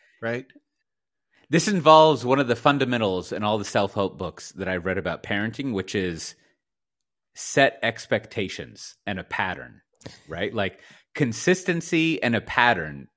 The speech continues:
Speaker 2: is, like, what works really well. So if you're like, "I know it sucked this week, but next week it's your turn,"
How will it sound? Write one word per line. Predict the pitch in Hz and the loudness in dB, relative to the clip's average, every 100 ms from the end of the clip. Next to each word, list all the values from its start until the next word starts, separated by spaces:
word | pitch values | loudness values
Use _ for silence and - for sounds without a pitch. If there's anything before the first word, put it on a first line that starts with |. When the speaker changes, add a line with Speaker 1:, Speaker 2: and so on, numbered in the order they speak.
| _ | _
Speaker 2:
is, | 104 101 92 | -4 -4 -2
like, | 95 90 - | -4 -4 -10
what | - 95 110 104 | -10 -4 -4 -2
works | 98 - | -6 -6
really | 104 92 | -8 -6
well. | 87 147 101 - | -2 0 0 -2
So | 135 107 | -2 -2
if | 101 | -2
you're | 120 | -4
like, | 120 110 101 - - _ _ _ - | 0 0 -2 -10 -20 _ _ _ 4
"I | 151 | 4
know | 147 123 | 6 4
it | 92 | 0
sucked | - 104 | -2 -4
this | 95 95 - | -6 -10 -10
week, | 73 65 - _ - | -12 -14 -20 _ -14
but | 85 | -8
next | 101 107 - | -6 -8 -10
week | 78 62 - _ _ | -12 -12 -18 _ _
it's | - 82 | -14 -10
your | 92 | -10
turn," | 82 - 58 | -10 -14 -16